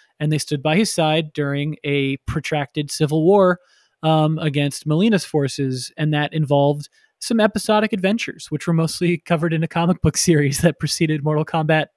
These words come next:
uh, X. So first, they went with Kotal Khan to just straight up assassinate Melina. But in the process of doing so, uh,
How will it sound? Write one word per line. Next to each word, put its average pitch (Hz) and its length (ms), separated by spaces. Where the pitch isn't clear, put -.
uh, 156 220
X. - 360
So 185 520
first, - 680
they 185 360
went 190 220
with 196 120
Kotal 180 260
Khan 165 280
to 160 140
just - 240
straight 180 260
up 156 100
assassinate 151 520
Melina. 139 420
But 202 100
in 190 60
the 185 80
process 196 340
of 160 80
doing 185 240
so, 135 460
uh, 143 580